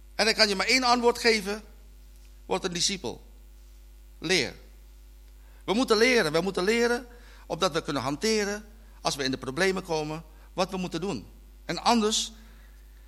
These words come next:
ik zal het niet weten. Dan zal ik een oplossing hebben die niet bijbels is.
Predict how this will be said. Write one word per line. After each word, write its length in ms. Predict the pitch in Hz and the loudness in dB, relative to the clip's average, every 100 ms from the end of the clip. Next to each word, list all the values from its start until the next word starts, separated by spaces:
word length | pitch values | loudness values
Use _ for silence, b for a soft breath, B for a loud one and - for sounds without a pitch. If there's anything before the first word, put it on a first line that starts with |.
| b b b b - - | b b b b -20 2
ik 140 | 220 | 6
zal 120 | 247 | 8
het 100 | 226 | 8
niet 100 | 220 | 6
weten. 340 | 214 147 - 92 - - - - - - | 4 4 0 -10 -20 -20 -20 -20 -20 -12
Dan 120 | - | -4
zal 160 | 170 208 | 2 2
ik 60 | |
een 100 | 165 | 2
oplossing 500 | 185 233 226 214 220 | 0 2 2 4 4
hebben 280 | 202 196 185 | 4 4 2
die 180 | 160 170 | -2 -4
niet 200 | 185 247 | -4 0
bijbels 400 | 220 208 156 123 | 2 2 0 -4
is. 380 | 104 - - | -6 -6 -8